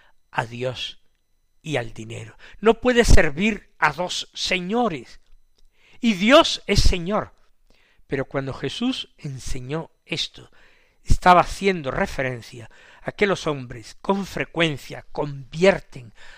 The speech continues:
al dinero en Señor, y eso es altamente peligroso, porque o bien se sirve a uno y se olvida o se traiciona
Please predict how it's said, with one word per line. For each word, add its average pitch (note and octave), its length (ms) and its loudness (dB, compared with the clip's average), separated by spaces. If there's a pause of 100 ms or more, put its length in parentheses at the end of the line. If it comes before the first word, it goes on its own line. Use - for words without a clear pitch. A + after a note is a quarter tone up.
(240)
al G3 280 4
dinero C3+ 480 -6 (320)
en E3+ 200 -4
Señor, - 440 6 (260)
y F3 180 -4
eso D#3+ 280 -4
es - 260 -14 (380)
altamente B2+ 960 -2 (320)
peligroso, B2+ 640 -4 (500)
porque G#3+ 320 4
o G3+ 80 6
bien A#3 280 4
se - 180 -4
sirve G3+ 480 0
a F3+ 60 6
uno F#3+ 360 -2 (880)
y D3+ 120 -14
se - 220 -6
olvida B2+ 640 -6
o - 80 -10
se - 200 -8
traiciona B2+ 800 -8